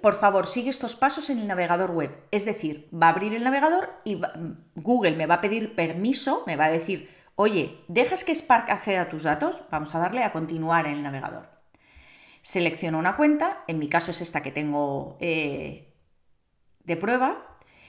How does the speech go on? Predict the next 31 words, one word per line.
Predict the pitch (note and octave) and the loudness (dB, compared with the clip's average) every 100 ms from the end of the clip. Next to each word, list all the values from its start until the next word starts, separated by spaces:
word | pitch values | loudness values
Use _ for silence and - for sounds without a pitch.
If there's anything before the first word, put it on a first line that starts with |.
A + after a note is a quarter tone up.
| - - - | -20 -18 -4
y | B3 C#4+ - | 0 0 -2
me | F3+ | -4
dice, | D#3 E3 D#3 C#3 - - _ _ _ _ | -2 -2 -4 -6 -8 -20 _ _ _ _
"Vale, | E3 E3 B3+ | 4 6 6
verifica | E3+ D#3 F3+ E3 E3 | 0 0 -2 0 0
tu | E3 | 0
identidad". | D#3+ D#3+ B3+ A3+ - - | -2 0 2 2 -2 -8
Google | F#3 A3+ B3+ C4 | -2 0 2 0
quiere | F3 E3 | 0 0
verificar | E3 E3+ E3+ F3+ | -2 -4 -2 0
tu | G3+ | 0
identidad | G#3 B3 C4 D4 - | -2 2 2 2 0
y | B3+ | -2
se | B3 B3 | 0 0
ha | |
enviado | A#3 A#3 A#3+ C4 - | 0 2 2 2 0
un | B3 | 0
código | A#3 B3 A#3+ A#3 | 2 0 2 0
de | G3+ | 0
verificación. | D#3+ D#3 - C#3+ - B2+ C3 - _ _ _ _ _ | 0 -4 -6 -8 -8 -12 -12 -20 _ _ _ _ _
Entonces, | - E3+ D3+ D3+ - - - | -6 -4 -4 -6 -14 -16 -12
se | - | 0
ha | F#3+ | 2
enviado | F3 F3 | 4 2
un | E3 | 2
código | F3 E3+ | 0 2
de | E3+ | 2
verificación | E3+ E3+ - G3 F#3 | 0 -2 -2 -2 -2
a | |
mi | F#3+ | -4
teléfono. | G3+ B3+ D4+ D4+ F4 | -2 0 0 0 -2